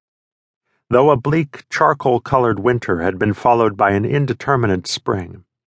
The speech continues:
by June the beaches would be gleaming and hot, the water cold and blue.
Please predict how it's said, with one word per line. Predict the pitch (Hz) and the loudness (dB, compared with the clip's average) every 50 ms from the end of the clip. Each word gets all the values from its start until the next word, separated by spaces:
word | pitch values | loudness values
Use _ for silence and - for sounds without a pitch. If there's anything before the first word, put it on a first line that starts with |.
| _ _ _ _ _ _ _ _ _ _ _ _ - | _ _ _ _ _ _ _ _ _ _ _ _ -2
by | - 113 117 | 0 2 2
June | 113 92 110 131 139 143 139 143 | 2 0 0 2 2 2 0 0
the | 131 113 | -2 -2
beaches | 101 - 131 131 - 139 127 - | -2 -2 -4 -2 -4 -6 -6 -6
would | - 120 107 | -6 -6 -4
be | 120 117 | -4 -6
gleaming | 101 - 120 123 135 131 120 127 123 117 110 | -4 -2 -2 0 0 0 -2 -2 -2 -2 -4
and | 107 110 113 | -4 -6 -6
hot, | - - 95 87 82 85 _ _ _ _ _ | -6 -8 -8 -8 -8 -12 _ _ _ _ _
the | - 113 | -4 -2
water | 104 104 110 117 117 117 110 110 107 _ | 0 2 2 2 2 0 -2 -4 -6 _
cold | - - - 120 117 113 110 107 107 110 | -10 -4 -2 0 0 0 0 -2 -2 -2
and | 104 101 101 | -4 -4 -4
blue. | 87 95 87 80 76 76 | -4 -6 -8 -8 -10 -14